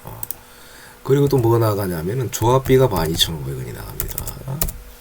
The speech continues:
매달, 매달 조합비가 나갑니다. 조합비. 그리고 오천오백 원. 음, 요거 이제 앱 매다기. 예.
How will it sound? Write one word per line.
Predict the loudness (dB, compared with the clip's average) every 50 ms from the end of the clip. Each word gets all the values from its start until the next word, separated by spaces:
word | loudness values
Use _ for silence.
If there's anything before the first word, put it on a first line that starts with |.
| -20 -20 -20 -20 -20 -18 -12 -10 -10 -10 -8 -8 -8 -6
매달, | -4 -4 -4 -4 -2 -4 -4
매달 | -2 -4 -6 -6 -8 -10 -10
조합비가 | -10 -6 -4 -4 -4 -4 -4 -4 -6 -6 -6
나갑니다. | -8 -8 -8 -8 -8 -10 -14 -16 -18 -20 -20 -20 -20 -20 -16 -14 -12 -12 -12 -12 -14 -16 -18 -20 -20 -20 -20 -20 -16 -14
조합비. | -10 -10 -8 -8 -8 -8 -10 -10 -14 -14 -14 -14 -14 -12 -12 -10 -8 -6 -6 -6 -8 -10 -12 -18 -20 -20 -20 -20 -20 -20 -20 -20 -12 -8 -8 -8 -8 -8 -8
그리고 | -4 2 2 6 8 10 10 10 10 10 8 6
오천오백 | 2 0 -2 -2 -4 -4 -4 -4 -6 -6 -6 -8 -8 -10
원. | -10 -10 -10 -10 -10 -10 -10 -10 -10 -10 -12 -14 -14 -18 -16 -10 -8 -8
음, | -8 -8 -10 -12 -12 -12 -14 -14 -14 -12
요거 | -12 -12 -12
이제 | -10 -10 -8 -8 -8 -8 -8 -8 -4 -2
앱 | -2 0
매다기. | 2 2 0 0 0 -2 -4 -6 -6 -6 -8 -10 -10 -12 -20 -20 -20 -18 -14
예. | -12 -12 -10